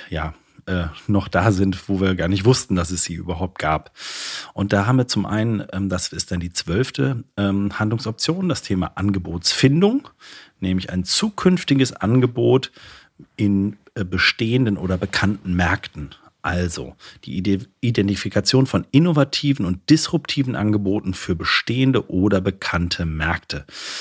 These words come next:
Zum Beispiel wäre da das Thema von manchen Fintech-Startups, ne? Also da sind wir in bekannten Märkten drin, aber es läuft komplett anders, um das Leistungsangebot möglich zu machen in dieser Branche. Ähm, ganz, ganz, äh,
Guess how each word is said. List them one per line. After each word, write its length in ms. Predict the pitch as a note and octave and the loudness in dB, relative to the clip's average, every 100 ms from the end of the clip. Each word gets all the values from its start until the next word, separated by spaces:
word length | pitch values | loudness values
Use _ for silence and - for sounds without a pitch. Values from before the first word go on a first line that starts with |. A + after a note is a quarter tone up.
| - - - | -12 -14 -12
Zum 220 | - G2+ E2+ | -4 -2 2
Beispiel 580 | E2 A2+ - - A2+ | 2 4 2 2 2
wäre 200 | G2 F#2 | 4 2
da 120 | F2 F2 | 0 -2
das 200 | E2+ - | -2 -4
Thema 320 | - F#2 F2 | -2 0 0
von 360 | - E2+ E2+ | -2 -4 -2
manchen 380 | E2+ E2+ E2+ F#2 | -2 -4 -4 -4
Fintech-Startups, 1120 | - - D3 - G#2+ - G2+ G#2 - A#2 - | 0 2 2 0 -4 -2 -2 -4 -4 -6 -4
ne? 260 | G2 A#2 F#3 | -2 -2 -2
Also 220 | G2+ F2 | -4 -2
da 140 | E2 E2+ | -2 -4
sind 100 | E2 | -4
wir 120 | E2 | -4
in 120 | D#2+ | -6
bekannten 480 | E2 - - E2+ E2+ | -10 -8 -6 -4 -4
Märkten 380 | F2 A#2+ - C3 | -4 -4 -2 0
drin, 260 | A#2+ A#2+ - | 2 2 0
aber 260 | F2 F2+ F2+ | -2 0 0
es 240 | E2 - | -2 -2
läuft 380 | F#2+ F#2 B2 - | 2 2 2 -2
komplett 340 | G2+ F#2+ F2 | -6 -2 -2
anders, 400 | - C#3+ C#3+ - _ _ _ | 0 0 0 -2 _ _ _
um 140 | - | -4
das 160 | F#2 E2+ | -2 0
Leistungsangebot 800 | F#2 F#2+ G#2 - F#2 E2 D#2+ E2 | 0 0 -2 -4 -4 -4 -6 -2
möglich 320 | D3+ D#3 C#3+ | -2 0 -2
zu 100 | - | 0
machen 360 | C3+ A#2+ G#2+ G2+ | 0 2 -2 -2
in 240 | G#2 G#2 | 0 0
dieser 260 | G2 F#2+ E2 | -2 -6 -4
Branche. 520 | - C3 D3+ C#3+ D3 - - - - - - - - | 0 0 2 0 -2 -14 -16 -14 -12 -12 -14 -16 -6
Ähm, 320 | G2 F2+ F#2 | -2 0 0
ganz, 240 | F#2+ G2+ - | 2 0 2
ganz, 360 | F#2+ F#2+ - | 0 2 -2
äh, 280 | - F2+ F2 | -2 -4 -4